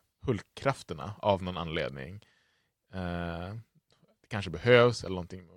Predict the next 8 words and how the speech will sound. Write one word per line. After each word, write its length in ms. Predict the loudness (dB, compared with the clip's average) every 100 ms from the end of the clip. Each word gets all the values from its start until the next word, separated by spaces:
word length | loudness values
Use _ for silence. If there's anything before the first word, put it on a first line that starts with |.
| -10
Man 140 | -2
vet 180 | 0 0
som 100 | -2
inte 120 | -8
storyn 340 | -6 -2 -2 -4
så, 160 | -10
men, 260 | -6 -6 -8 -14 _ _ _ _ _ _
eh, 320 | -4 -2 -4